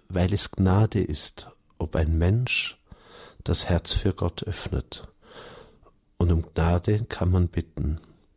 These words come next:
Und wir erleben das wirklich intensiv hier, was es bringt. Und wir dürfen das auch oft erfahren durch,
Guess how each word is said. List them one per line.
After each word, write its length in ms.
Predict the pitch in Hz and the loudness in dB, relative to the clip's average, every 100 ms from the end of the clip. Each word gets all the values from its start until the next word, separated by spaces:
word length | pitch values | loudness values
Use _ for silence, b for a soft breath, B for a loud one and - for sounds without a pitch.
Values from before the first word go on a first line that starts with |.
| _ _ B B B B - | _ _ B B B B -2
Und 140 | 98 | 2
wir 160 | 101 101 | 4 4
erleben 460 | 90 101 110 120 | 2 2 2 2
das 460 | 107 101 - - - _ _ _ _ _ | 2 0 -2 -6 -10 _ _ _ _ _
wirklich 480 | 107 113 - 107 - | -2 -2 -2 -4 0
intensiv 680 | 95 104 95 90 - 95 - | 0 0 0 -2 0 -2 0
hier, 280 | 80 85 82 - _ - _ B B B B B B B - | 0 0 -2 -8 _ -20 _ B B B B B B B -2
was 240 | 92 - | 0 2
es 160 | 92 - | 0 -2
bringt. 840 | - 87 95 131 135 - - - B B B _ b b b | -2 0 4 2 0 -8 -12 -12 B B B _ b b b
Und 180 | 92 | 0
wir 100 | 98 | 2
dürfen 500 | 98 123 120 120 110 - - | 2 2 2 0 0 -2 -4
das 440 | 104 - - - - | -2 -2 -2 -4 -6
auch 260 | - 87 - | -4 -2 -2
oft 300 | 101 - - | -4 -2 -2
erfahren 480 | 98 76 87 90 | -2 2 2 2
durch, 180 | 87 82 | 0 -4